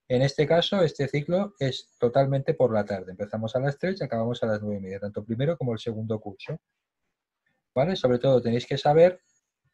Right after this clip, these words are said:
que la salida profesional que tiene principalmente es de programador, es decir, todo lo que vais a hacer es un perfil programador.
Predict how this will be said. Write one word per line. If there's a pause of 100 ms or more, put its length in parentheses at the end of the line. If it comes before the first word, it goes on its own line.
(560)
que (200)
la
salida
profesional
que
tiene
principalmente
es
de
programador,
es
decir,
todo
lo
que
vais
a
hacer (400)
es
un
perfil
programador.